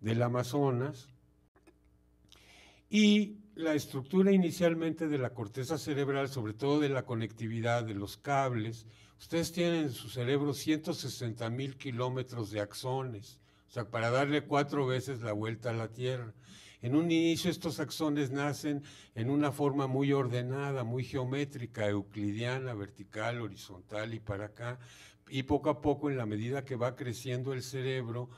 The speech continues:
eh, se va de alguna manera modificando, pero el cerebro no es, como pensábamos antes, una bola de espagueti, sino más bien es una estructura geométrica, matemática,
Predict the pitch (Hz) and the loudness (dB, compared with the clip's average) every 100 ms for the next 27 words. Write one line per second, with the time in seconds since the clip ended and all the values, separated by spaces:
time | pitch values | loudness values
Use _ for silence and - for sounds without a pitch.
0 | - - - 101 95 95 - 101 107 113 | -20 -20 -10 -6 -4 -6 -6 -4 0 2
1 | 123 117 110 110 117 117 104 107 107 107 | 2 0 -2 -2 -2 -2 -2 -2 -4 -4
2 | 107 107 107 120 156 160 120 104 123 120 | -4 -6 -6 -4 -2 -2 -2 -4 -4 -4
3 | 135 135 127 135 147 147 143 139 - 123 | -2 -2 2 4 6 6 4 2 -4 -6
4 | 107 104 104 98 127 131 131 127 127 127 | -6 -4 -4 -2 0 0 -2 -6 -6 -4
5 | 123 117 123 120 - - - - - 120 | -6 -4 -6 -6 -12 -20 -20 -16 -6 -2
6 | 127 127 123 131 131 113 101 - 110 110 | 2 4 4 4 4 2 0 -4 0 2
7 | 127 135 131 135 135 - 113 104 107 127 | 4 2 0 -4 -8 -6 -4 -2 0 -2
8 | 123 135 139 131 143 139 120 - 110 - | -2 -4 -4 -4 -2 -2 -4 -8 -10 -4
9 | 127 131 139 - 110 104 117 120 127 123 | -2 0 -2 -2 -2 0 0 -2 -6 -8
10 | 117 104 98 98 98 98 117 117 123 - | -4 -4 -4 -6 -6 -4 -4 -6 -10 -8
11 | 127 | -8